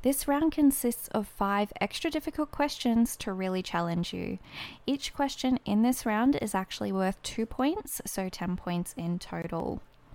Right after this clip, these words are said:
So category four, question one, what country has the most lakes in the world?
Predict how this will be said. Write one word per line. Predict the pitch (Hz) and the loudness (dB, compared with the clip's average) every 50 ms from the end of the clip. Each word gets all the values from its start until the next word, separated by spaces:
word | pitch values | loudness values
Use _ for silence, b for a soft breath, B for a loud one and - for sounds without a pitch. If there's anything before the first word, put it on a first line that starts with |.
| - - - - _ _ _ - B B B B B B B | -20 -20 -20 -20 _ _ _ -20 B B B B B B B
So | B - - 226 220 | B -6 -4 -2 -4
category | - - - 208 214 226 220 - 254 254 247 | -4 -2 -2 0 0 0 0 0 0 0 0
four, | - - - 233 226 247 254 247 214 190 185 - - 175 - B B B B B | -2 -2 -2 -2 0 0 0 0 0 0 0 -2 -4 -6 -8 B B B B B
question | - - - 240 240 - - - 285 269 247 220 190 | -14 -8 -6 -6 -6 -4 -2 2 4 6 6 6 4
one, | 190 214 247 - 185 180 170 175 - - | 2 0 2 2 2 2 0 -2 -4 -6
what | - 185 185 220 302 - - - | -6 -2 0 0 0 0 -4 -12
country | - - 262 269 262 - - 330 349 381 392 - - | -4 0 2 2 2 2 0 -2 -2 -2 -4 -4 -4
has | 262 226 - - | -4 -4 -4 -2
the | - 208 | 0 2
most | 190 190 185 185 190 226 269 - - - - _ - | 4 4 4 4 4 2 0 -2 -4 -8 -10 _ -8
lakes | 202 190 185 180 190 226 - _ - - - - _ - | -4 -4 -2 -2 -2 -4 -6 _ -10 -8 -8 -8 _ -4
in | 196 190 196 196 196 | -2 0 2 2 2
the | 190 185 | 0 0
world? | 180 175 170 180 185 180 175 170 170 170 165 170 - - | -2 -2 -2 -2 -2 -2 -2 -2 -4 -4 -6 -8 -12 -16